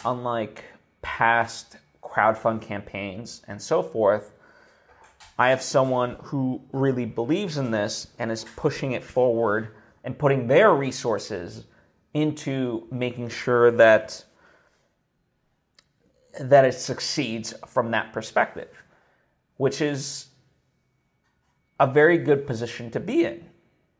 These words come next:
Um, somewhat daunting in the sense that I've never been in that position, but it's,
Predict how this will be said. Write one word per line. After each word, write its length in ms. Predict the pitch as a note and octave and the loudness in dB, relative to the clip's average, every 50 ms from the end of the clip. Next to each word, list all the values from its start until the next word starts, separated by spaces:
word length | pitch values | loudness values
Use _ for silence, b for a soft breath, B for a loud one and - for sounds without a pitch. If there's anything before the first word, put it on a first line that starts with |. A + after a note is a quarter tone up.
| - B2+ | -12 -10
Um, 320 | F#2+ - F#2+ F2 - - _ _ _ _ _ _ _ | -10 -10 -10 -12 -14 -18 _ _ _ _ _ _ _
somewhat 500 | - - - D#3+ D#3 D#3 D3+ C#3 B2+ A#2+ | -16 -8 -2 -2 -2 0 -2 -4 -4 0
daunting 400 | A2 D3+ F3+ G#3+ G#3+ - E3 D3 | 2 4 4 4 2 0 -2 -2
in 80 | C#3+ C#3 | -2 -2
the 60 | C3+ | -4
sense 240 | C3+ - D3+ D3 D3 | -4 -4 -6 -4 2
that 100 | D#3+ D#3+ | 2 2
I've 100 | E3+ D#3 | 2 2
never 220 | D#3 E3 F3+ F3+ | 0 -2 -2 -2
been 240 | D#3 C3+ F3 A#3 - | -4 -2 -2 -2 -2
in 100 | D#4+ F#3+ | -2 -4
that 180 | B2+ G2+ - - | -6 -6 -6 -8
position, 540 | A2 G2+ G#2 G2 - - - - G#2+ B2+ - - _ b b b b b b b b b b b b b b b b b b b b _ _ _ _ _ _ | -12 -10 -8 -10 -12 -12 -14 -14 -14 -16 -16 -18 _ b b b b b b b b b b b b b b b b b b b b _ _ _ _ _ _
but 500 | - D3 C#3 C#3+ - - - - _ _ _ _ _ _ _ _ _ _ _ _ _ _ _ _ _ _ _ _ _ _ _ _ _ _ _ - | 6 8 8 8 6 0 -10 -20 _ _ _ _ _ _ _ _ _ _ _ _ _ _ _ _ _ _ _ _ _ _ _ _ _ _ _ -4
it's, 480 | D3 D#3 D3 - - - - - - | -4 -2 -2 -4 -8 -8 -8 -10 -14